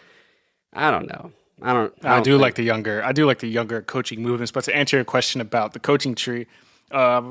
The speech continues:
Speaker 2: McDaniel was hired in two thousand five by Broncos as an intern under Mike Shanahan. Then he reunited him later with Shanahan in Washington in twenty eleven as an offensive assistant. So he's part of that coaching tree. You knew
Speaker 1: Okay.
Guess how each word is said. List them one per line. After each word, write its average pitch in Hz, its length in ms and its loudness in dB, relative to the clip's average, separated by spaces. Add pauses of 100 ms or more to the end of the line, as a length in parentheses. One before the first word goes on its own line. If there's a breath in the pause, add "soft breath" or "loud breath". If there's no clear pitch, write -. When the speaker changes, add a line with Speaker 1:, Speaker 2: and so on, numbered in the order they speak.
(140)
Speaker 2:
McDaniel 139 460 0
was 120 140 -2
hired 139 520 2 (220 soft breath)
in 139 100 -8
two 147 140 -2
thousand 131 300 4
five 127 300 4
by 113 140 0
Broncos 113 760 0 (280)
as 120 180 -6
an - 60 0
intern 139 380 0
under 123 220 0
Mike 117 200 -2
Shanahan. 117 520 -6
Then 117 100 -6
he 117 140 -10
reunited 123 520 0
him 110 160 -4
later 123 440 0 (560)
with 120 220 -12
Shanahan 117 480 -4
in 120 100 -4
Washington 113 440 0
in 104 80 -6
twenty 107 520 -8 (480)
eleven 107 500 -2
as 98 180 -6
an 107 80 -2
offensive 107 420 -4
assistant. - 440 -12
So 120 120 -8
he's 117 140 -8
part 120 200 0
of 110 60 -4
that 117 200 2
coaching 117 300 0
tree. 113 220 -4
You 117 120 -2
knew 131 260 4
Speaker 1:
Okay. 95 160 -8